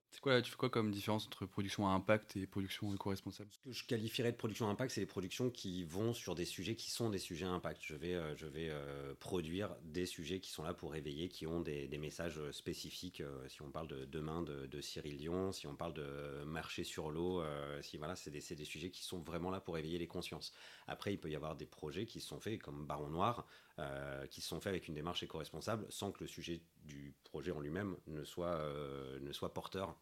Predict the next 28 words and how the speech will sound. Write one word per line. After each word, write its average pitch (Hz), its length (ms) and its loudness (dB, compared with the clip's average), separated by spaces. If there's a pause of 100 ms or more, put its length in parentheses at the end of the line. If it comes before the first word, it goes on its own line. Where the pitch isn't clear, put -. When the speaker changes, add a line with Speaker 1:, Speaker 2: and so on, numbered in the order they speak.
(120)
Speaker 2:
de, 78 240 -2
de 76 140 -4
cette 80 180 -4
démarche. 80 260 -6 (200)
Speaker 1:
Baron 113 200 6
Noir, 123 140 8
qui - 80 -2
est 113 40 6
la, 98 120 8
la 92 100 6
première 110 380 6
production, 113 560 6
euh, 104 40 8
enfin, 98 140 4
grosse 104 200 6
production 110 260 4
sur 107 120 2
laquelle 101 200 2
Sequoia 104 400 6
a 98 60 8
travaillé, 98 560 4
justement, 104 440 2
tu - 160 -6
nous 95 80 2
en 90 60 4
parlais 98 240 8
avant 95 160 6
de, 87 320 2